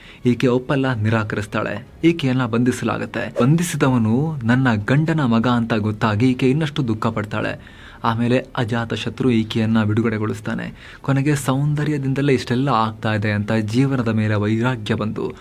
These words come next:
ಬುದ್ಧನ ಶಿಷ್ಯೆಯಾಗಿ ಆಮ್ರಪಾಲಿ ಹೊರಟು ಹೋಗ್ತಾಳೆ. ಈ ಕತೆ ಒಂದೊಂದು ಕಡೆ ಒಂದೊಂದು ರೀತಿ ಇದೆ, ಆದ್ರೆ ಇವುಗಳಿಗೆ ಸರಿಯಾದ ಐತಿಹಾಸಿಕ ದಾಖಲೆಗಳಿಲ್ಲ. ಇರ್ಲಿ, ನಾವೀಗ ಮತ್ತೆ ಅಜಾತಶತ್ರುವಿನ ವಿಚಾರಕ್ಕೆ ಬರೋಣ.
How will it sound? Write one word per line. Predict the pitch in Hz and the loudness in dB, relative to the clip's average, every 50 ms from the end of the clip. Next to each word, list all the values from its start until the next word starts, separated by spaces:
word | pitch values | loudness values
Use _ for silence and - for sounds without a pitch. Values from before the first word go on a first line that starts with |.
| - - - - - - 117 | -8 -8 -8 -8 -8 -4 -2
ಬುದ್ಧನ | 120 143 143 156 - 131 143 147 151 151 147 - - - - | -2 0 -2 -2 -2 -2 0 0 -2 -2 -4 -8 -12 -10 -4
ಶಿಷ್ಯೆಯಾಗಿ | - - 143 139 - - - 151 131 107 104 107 101 107 113 | -2 0 0 0 0 0 0 2 2 2 2 2 2 0 0
ಆಮ್ರಪಾಲಿ | 113 - 117 113 113 113 117 110 - 107 101 101 107 107 - - - - - - | 0 0 -2 -2 -2 -2 -2 -2 -2 -2 0 0 -2 -2 -4 -8 -14 -20 -20 -8
ಹೊರಟು | - - 139 107 107 - - | -2 0 0 0 -2 -4 -6
ಹೋಗ್ತಾಳೆ. | 107 104 107 - 107 - 113 110 - - - - - - - - - - - - | -6 -6 -4 -4 -4 -4 -4 -6 -8 -12 -18 -20 -20 -20 -20 -14 -10 -6 0 2
ಈ | 208 233 | 2 4
ಕತೆ | 226 226 220 220 214 175 170 185 | 4 2 2 2 4 4 4 2
ಒಂದೊಂದು | 196 - - 151 175 214 220 196 | 2 2 2 4 4 4 4 2
ಕಡೆ | - 147 143 156 | 2 4 4 4
ಒಂದೊಂದು | 156 135 123 127 147 160 165 156 143 | 4 4 4 4 4 4 4 4 4
ರೀತಿ | 117 117 113 113 - 110 104 | 4 4 4 2 2 2 2
ಇದೆ, | 101 98 110 110 120 131 143 143 - - | 0 0 -2 -2 -4 -4 -6 -10 -8 -2
ಆದ್ರೆ | 143 147 151 165 156 | -2 0 2 2 2
ಇವುಗಳಿಗೆ | 147 139 147 147 151 165 151 | 2 2 2 2 2 2 2
ಸರಿಯಾದ | - - 117 127 135 135 135 147 139 - | 0 0 -2 0 0 0 0 0 0 0
ಐತಿಹಾಸಿಕ | 120 117 110 - 135 113 120 117 117 - 123 - 139 | 0 0 0 0 0 0 0 -2 -4 -4 -4 -2 -2
ದಾಖಲೆಗಳಿಲ್ಲ. | 131 123 - 110 123 139 - - 151 135 110 110 107 107 104 110 107 110 - - - - - - - - - - - - - - - | -2 0 0 0 0 0 0 0 0 0 0 0 -2 -2 -4 -4 -4 -6 -6 -10 -18 -20 -20 -20 -20 -20 -20 -20 -20 -20 -6 -2 0
ಇರ್ಲಿ, | 214 160 107 - 110 - - - - - - - - | 2 2 2 -2 -4 -8 -12 -20 -20 -20 -10 -2 0
ನಾವೀಗ | 160 160 160 151 156 | 2 4 4 4 2
ಮತ್ತೆ | 151 156 143 - 160 | 2 0 0 0 0
ಅಜಾತಶತ್ರುವಿನ | - 139 127 117 127 131 135 139 143 131 - - 107 - - 127 117 120 135 147 | 0 0 0 2 2 2 0 0 -2 -2 -2 -4 -4 -4 -2 -2 0 0 2 0
ವಿಚಾರಕ್ಕೆ | 131 113 110 - 113 113 110 110 113 | 0 0 0 0 -2 -2 -2 -2 -4
ಬರೋಣ. | 107 - - - | -4 -4 -4 -6